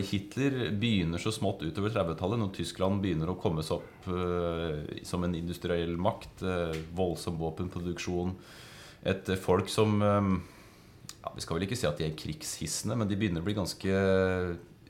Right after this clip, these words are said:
sikre på seg selv da. Et selvsikkert, eh, nasjonalistisk standpunkt. Eh, og så s-, begynner man å se utover Tysklands grenser. Ok, hvem er det som regnes som tyske, som ikke er en del av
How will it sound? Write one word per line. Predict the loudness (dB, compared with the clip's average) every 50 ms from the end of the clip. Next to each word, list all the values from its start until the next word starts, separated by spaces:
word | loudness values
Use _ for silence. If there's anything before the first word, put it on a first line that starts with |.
| -20 -18 -12
sikre | -10 -6 -6 -6 -8 -6 -6 -4 -4 -4
på | -4 -2
seg | -2 -2 -2
selv | 0 2 2 4 6
da. | 4 4 2 -2 -8 -8 -8
Et | -8 -6
selvsikkert, | -4 -2 0 0 0 0 -2 -4 -4 -2 -2 -2 -4 -4 -6 -6 -4
eh, | -2 0 0 0 0 0 0 -2 -4 -6 -8 -16 -20 -20 -20 -20 -12 -4
nasjonalistisk | -4 -2 2 2 2 2 0 -2 -2 -4 -4 -4 -4
standpunkt. | 2 4 4 4 4 2 0 0 0 0 -6 -12 -18 -12 -4
Eh, | 2 4 6 6 6 6 4 2 -2 -4
og | -4 -2
så | 0 0 0 0
s-, | 0 -2 -6
begynner | -2 2 2 2 4 2
man | 2 2
å | 0 0
se | 0 -2 2 2 2 2
utover | 2 0 -4 -4 -4 -4 -2
Tysklands | -2 -4 -4 -2 -2 -4 -2 0
grenser. | 0 0 0 -2 -2 -4 -4
Ok, | -4 -4 -4 -2 0 0 0 -2 -4 -12 -16 -18 -18 -18 -20 -20 -20 -20 -20 -20 -14 -8 0
hvem | 4 6 6 6 6 2 0 0 4
er | 6 6 8 6 6
det | 4 2
som | 0 0 2 2
regnes | 4 4 4 4 4 2 0 -2
som | -2 -2 -2 -2
tyske, | -2 0 -2 -2 0 -2 -6 -4 -2 -2 0
som | 0 0 -2
ikke | -2 -6 -8 -6 -4 -2 2
er | 4 4 6 6 4 4 2 0
en | 0 0 0
del | 0 0 0 2
av | 2 0 0 -2